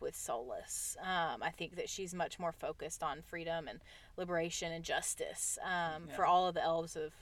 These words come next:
Speaker 1: Orlais and, and Thedas in general.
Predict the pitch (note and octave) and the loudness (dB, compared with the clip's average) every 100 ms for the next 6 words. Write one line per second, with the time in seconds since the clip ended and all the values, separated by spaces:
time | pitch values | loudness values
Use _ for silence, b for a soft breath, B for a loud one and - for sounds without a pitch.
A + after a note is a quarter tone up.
0 | - E3+ E3 E3+ E3+ E3 D#3+ D#3 F#3 F3 | -6 0 2 2 2 4 2 0 -2 -6
1 | - - F3 E3+ E3 D#3 D#3+ D#3+ E3+ E3+ | -12 -6 -4 -2 0 2 2 -2 -8 -4
2 | E3+ E3+ E3+ D#3 | -2 0 0 -2